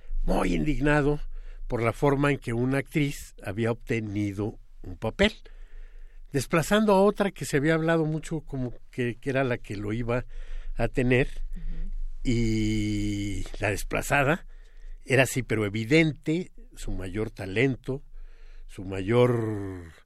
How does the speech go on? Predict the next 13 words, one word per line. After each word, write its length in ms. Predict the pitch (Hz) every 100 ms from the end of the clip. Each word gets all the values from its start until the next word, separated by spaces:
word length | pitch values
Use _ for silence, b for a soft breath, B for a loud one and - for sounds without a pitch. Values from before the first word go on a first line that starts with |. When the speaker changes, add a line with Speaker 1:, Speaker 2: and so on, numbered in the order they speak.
| b b b b
Speaker 1:
educación, 720 | 98 98 - 104 - 123 131
formación, 840 | 127 107 95 - - 123 131 147 127 -
etcétera. 680 | - - 113 - 139 233 - - - - - - - - -
Entonces 480 | - 139 139 127 151
era 160 | 143
así 200 | 139 151
como 500 | - 135 123 117 101 - b b b b b b b b
suficiente 580 | - 120 98 147 156 156
como 240 | 143 127
para 180 | - 127
que 140 | 120 117
se 140 | -
indignara. 460 | 127 147 170 240